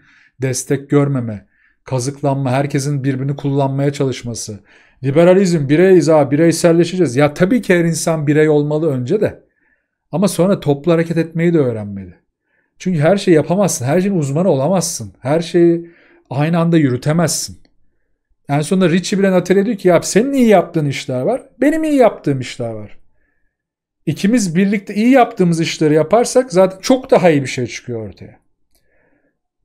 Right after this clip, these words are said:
Keza Luca'nın da dediği gibi, sonra Luca'nın zaten o bahsettiği, Jordan gibi bahsettiği şefinde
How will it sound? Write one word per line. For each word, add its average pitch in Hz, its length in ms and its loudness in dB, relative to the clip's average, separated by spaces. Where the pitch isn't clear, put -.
Keza 175 360 4
Luca'nın 196 360 0
da 214 80 4
dediği 214 260 0
gibi, 147 200 -2
sonra 170 300 0
Luca'nın 185 320 2
zaten 185 500 0
o 139 120 -2
bahsettiği, 170 800 0
Jordan 170 400 2
gibi 156 180 -2
bahsettiği 151 560 -2
şefinde 151 720 -4